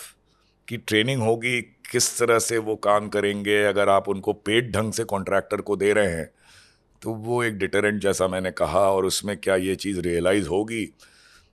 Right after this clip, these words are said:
और एक ही प्रेमिसेस में प्राइवेट और पब्लिक दोनों कैसे चल पाएंगे लॉन्ग टर्म में, मुझे नहीं लगता अभी सरकार ने भी इतना इसके बारे में सीरियसली सोचा है।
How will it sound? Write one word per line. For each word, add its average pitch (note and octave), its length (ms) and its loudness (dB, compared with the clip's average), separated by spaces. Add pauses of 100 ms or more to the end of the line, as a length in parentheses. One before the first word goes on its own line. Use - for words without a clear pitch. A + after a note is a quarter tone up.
(400)
और G#2 580 0
एक G#2+ 240 2
ही C3+ 120 -2
प्रेमिसेस A2+ 560 2
में A2 200 -2
प्राइवेट G#2+ 600 2
और F#2+ 440 0
पब्लिक F#2+ 380 0
दोनों G2 380 -2
कैसे F#2+ 340 -2
चल G2+ 240 0
पाएंगे G2 400 -2
लॉन्ग F#2 320 -2
टर्म F#2+ 200 -2
में, G2 360 -6 (800)
मुझे G2 240 2
नहीं C3 120 0
लगता C3+ 300 2
अभी A#2+ 140 2
सरकार G#2 420 2
ने G#2+ 120 -4
भी G#2 140 -2
इतना G2+ 360 -4
इसके F#2+ 360 -6
बारे F2+ 260 0
में F#2 180 -4
सीरियसली E2+ 480 -6
सोचा D#2+ 360 -6
है। F#2+ 140 -8